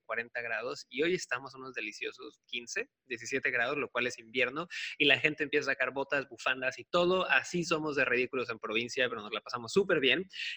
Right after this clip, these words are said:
Y llegando al punto, chicos, el día de hoy tengo una invitada especial que me encanta cómo se ha ido dando el podcast, porque hemos tenido muchas mujeres empoderadas en los últimos episodios, mujeres haciendo unos cambios increíbles en el mundo,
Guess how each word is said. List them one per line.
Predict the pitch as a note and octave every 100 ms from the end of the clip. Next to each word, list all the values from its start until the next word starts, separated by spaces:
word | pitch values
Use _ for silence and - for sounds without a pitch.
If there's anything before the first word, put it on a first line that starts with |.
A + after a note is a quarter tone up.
| -
Y | G#3+ B3 - _ _ -
llegando | D#3 F#3 A3+ A#3+
al | G#3+
punto, | G3+ G#3+ F3+ D#3
chicos, | D#3 C#3+ B2+
el | - D#3+
día | F3+ A#3
de | B3
hoy | F3 E3 D3+
tengo | D#3+ D#3
una | F3
invitada | D#3+ C3+ B2 - D3+ D3+ D#3 -
especial | B2+ - A#2 - - B2+ A#2 A2 - _ _ _ _ _ _ _ -
que | E3+
me |
encanta | F3 G#3+ A3+ C#4+ C4 F3
cómo | - F3
se | F3+ F3
ha |
ido | E3+ E3+
dando | D#3 D#3 D#3
el | C#3+
podcast, | C#3+ C#3 - B2 -
porque | A#2 C3+
hemos | D#3+ D#3
tenido | C#3+ D3 D3
muchas | D3 B3 - D#4+
mujeres | G#3 D3 - D#3+ F3 D#3+
empoderadas | C#3 A#2+ B2+ A#2+ A#2+ C3+ D3 G#2+ G#2+ - - - -
en | C3+
los | C3
últimos | C#3 C#3+ D#3+ C#3
episodios, | B2 A#2 - C3+ A#2+
mujeres | A#2 A2+ C#3+ E3
haciendo | D3 C#3 C#3
unos | C3
cambios | - B2+ C3 C#3
increíbles | C#3 B2+ A#2+ B2 D3 E3 D3+
en | C3+
el | A#2+
mundo, | A#2+ B2 B2+ B2+